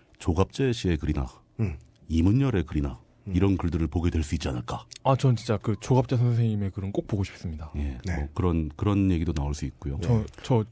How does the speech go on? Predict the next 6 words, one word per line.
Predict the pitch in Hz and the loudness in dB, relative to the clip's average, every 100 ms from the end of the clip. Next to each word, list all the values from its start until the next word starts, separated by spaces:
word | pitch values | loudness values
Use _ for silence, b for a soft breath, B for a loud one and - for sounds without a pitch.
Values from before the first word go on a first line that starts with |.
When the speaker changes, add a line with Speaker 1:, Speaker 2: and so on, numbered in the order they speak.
| - | -2
Speaker 3:
조갑재 | 123 123 - 120 | 2 2 0 0
선생님을 | 127 113 113 98 | 0 2 0 0
싫어하지 | 92 - 160 135 | -2 2 2 2
않아요. | 85 85 80 76 _ _ _ _ _ - - | -2 -6 -8 -12 _ _ _ _ _ -10 4
Speaker 2:
좋아하잖아, | 180 185 175 135 | 6 6 4 2
되게. | 110 92 | 0 -6